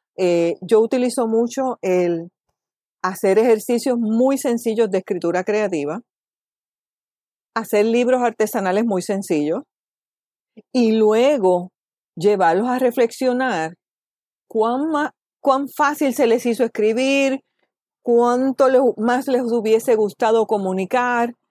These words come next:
y que ellos mismos lleguen a la conclusión de que tal vez si yo leo unos cuentos cortos con más frecuencia, voy a tener más vocabulario, puedo hacer esto que me divirtió tanto, yo tuve estudiantes en una escuela de educación alternativa donde, donde yo di clase,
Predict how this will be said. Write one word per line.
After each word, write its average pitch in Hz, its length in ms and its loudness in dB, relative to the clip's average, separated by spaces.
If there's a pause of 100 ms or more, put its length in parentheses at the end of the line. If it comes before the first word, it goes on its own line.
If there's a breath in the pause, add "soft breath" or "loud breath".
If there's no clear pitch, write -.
(240)
y 240 180 0
que 220 300 2
ellos 320 320 -2
mismos 339 380 -2
lleguen 190 300 0
a 233 60 0
la 240 120 2
conclusión 247 720 -2
de 190 140 0
que 180 180 0
tal 262 320 -2
vez 330 260 -4
si 220 160 -2
yo 190 220 0
leo 226 260 4
unos 226 360 0
cuentos 214 640 0
cortos 190 560 0
con 196 180 -2
más 190 160 -2
frecuencia, 226 720 0 (300 loud breath)
voy 196 240 2
a 190 80 2
tener 175 280 -2
más 185 180 -6
vocabulario, 170 840 0
puedo 170 240 0
hacer 180 280 0
esto 180 260 -2
que 170 140 -2
me 160 100 -2
divirtió 156 460 0
tanto, 254 240 0 (400)
yo 190 220 0
tuve 247 340 2
estudiantes 254 640 0
en 190 120 0
una 170 140 0
escuela 220 320 0
de 240 60 4
educación 220 440 0
alternativa 220 680 -2
donde, 175 560 2
donde 185 260 -2
yo 170 140 0
di 202 100 0
clase, 269 500 -4